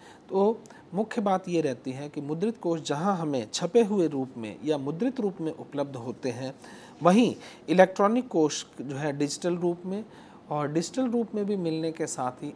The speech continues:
ऑनलाइन और ऑफलाइन दोनों तरह से मिल सकते हैं। मुद्रित कोश जहां एक पुस्तक के रूप में भी हो सकते हैं और कई-कई खंडों में भी आपको उपलब्ध होंगे। वहीं इलेक्ट्रॉनिक कोश जो है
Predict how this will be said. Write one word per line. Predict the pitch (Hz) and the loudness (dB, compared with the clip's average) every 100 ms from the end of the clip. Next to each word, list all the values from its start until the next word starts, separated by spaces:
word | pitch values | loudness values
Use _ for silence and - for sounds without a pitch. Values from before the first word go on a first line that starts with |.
| - | -2
ऑनलाइन | 143 170 196 220 240 | 2 2 2 -2 -4
और | 214 160 135 - | -4 -4 -4 0
ऑफलाइन | 107 - 113 92 90 - - - 147 | 0 0 -6 -8 -10 -16 -20 -14 2
दोनों | 175 202 220 | 4 4 2
तरह | 156 123 | 0 -2
से | 117 160 214 - - | -2 -2 -4 -6 -10
मिल | 127 101 | -6 -2
सकते | - 104 - 95 | -2 -4 -8 -10
हैं। | 92 87 - - - - - - - | -10 -12 -14 -18 -18 -18 -18 -16 -4
मुद्रित | 160 165 208 | -2 2 0
कोश | - 185 190 - - - - 151 | 2 0 0 -2 -14 -18 -10 -4
जहां | 156 185 - - | -2 0 -2 0
एक | 170 202 208 - - - - | 0 0 -4 -10 -16 -10 -4
पुस्तक | 180 - 185 | -2 -2 -2
के | - 190 | 0 2
रूप | 196 190 | 2 0
में | 196 190 | -2 -2
भी | |
हो | 175 180 | -2 -2
सकते | 175 180 - | -2 -6 -4
हैं | 185 185 196 - - - | -4 -4 -6 -10 -20 -4
और | 175 180 190 | 0 2 4
कई-कई | 185 185 202 | 4 4 0
खंडों | 196 135 117 127 | 0 -6 -2 -2
में | 131 127 | -2 -2
भी | 151 214 - 135 | -2 -4 -4 -4
आपको | 123 - | -4 -4
उपलब्ध | - 135 135 151 165 | -6 -4 0 0 0
होंगे। | 120 101 85 82 69 - - - - - | -6 -8 -8 -10 -12 -18 -20 -20 -16 4
वहीं | 185 208 294 294 - - - - - - - - | 6 6 2 0 -12 -20 -20 -20 -20 -20 -18 0
इलेक्ट्रॉनिक | 170 202 202 233 294 320 | 4 4 4 4 4 2
कोश | 214 196 - | 4 2 0
जो | 160 | -6
है | 151 160 | -6 -8